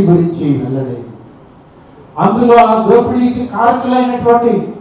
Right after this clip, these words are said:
ఆనాటి టీడీ, టీటీడీ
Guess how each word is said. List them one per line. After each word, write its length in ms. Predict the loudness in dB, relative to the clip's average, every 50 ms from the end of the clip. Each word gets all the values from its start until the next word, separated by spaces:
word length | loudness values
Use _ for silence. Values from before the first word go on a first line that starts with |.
| -20 -20 -20 -20 -20 -20 -20 -20 -20 -20 -20 -20 -20 -20 -20 -20 _ -20 -20 -20 -20 -20 -20 -20 -20 -20 -20 -20 -20 -20 -20 -20 -20 -20 -14 -8 -2 -2
ఆనాటి 420 | 0 2 2 2 2 2 2 0 0 -2 -4 -6 -10 -14 -16 -20 -20 -20 -20 -20 -20 -20 _ _ -20 _ -20 -20 _ -12 -6
టీడీ, 400 | -4 -2 -2 0 0 2 2 0 0 0 -4 -8 -12 -12 -14
టీటీడీ 640 | -10 -6 -4 -4 -4 -4 -4 -6 -4 -4 -4 -4 -4